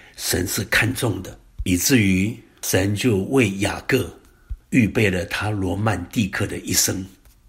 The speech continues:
给他加了另外三个妻子，不是雅各所要的，却因此产生了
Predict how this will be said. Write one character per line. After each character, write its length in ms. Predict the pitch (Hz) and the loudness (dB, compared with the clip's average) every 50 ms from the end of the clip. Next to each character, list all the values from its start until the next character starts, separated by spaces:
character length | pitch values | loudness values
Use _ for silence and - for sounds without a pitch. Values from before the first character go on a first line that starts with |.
| _ - | _ -2
给 160 | - 107 98 | 0 0 0
他 180 | 95 113 127 113 | 0 -2 -2 -2
加 300 | - - 127 123 123 120 | 2 2 2 2 4 2
了 200 | 113 - - - - - | 0 -2 -4 -6 -12 -2
另 200 | - 147 135 120 | 0 2 2 4
外 200 | 123 127 113 95 | 4 4 4 2
三 260 | 92 - - 113 110 | 0 2 2 2 2
个 100 | 95 98 | 2 0
妻 300 | 95 - - - 110 101 | 0 2 0 2 2 0
子， 260 | 95 - - - - - - _ _ _ _ - | 0 -2 -4 -4 -8 -14 -20 _ _ _ _ 0
不 120 | - 104 | 2 2
是 240 | 104 - - 143 110 | 4 4 4 4 4
雅 180 | 95 90 - - - | 4 4 2 0 2
各 160 | - 110 85 | 2 2 2
所 200 | - - 95 82 | 2 -2 -4 -2
要 220 | 90 107 107 90 | 0 0 0 -2
的， 160 | 90 - - - | -4 -8 -8 -6
却 220 | - - 165 123 98 - | 2 4 4 4 4 2
因 240 | - 147 147 156 165 | 2 2 4 4 4
此 360 | 139 - - - - 73 69 - | 2 2 0 0 -2 -4 -4 -4
产 180 | - 90 90 | -2 -2 -2
生 240 | 85 - 123 120 117 117 | -2 0 2 2 2 2
了 260 | 110 90 - - - | 2 0 -2 -8 -16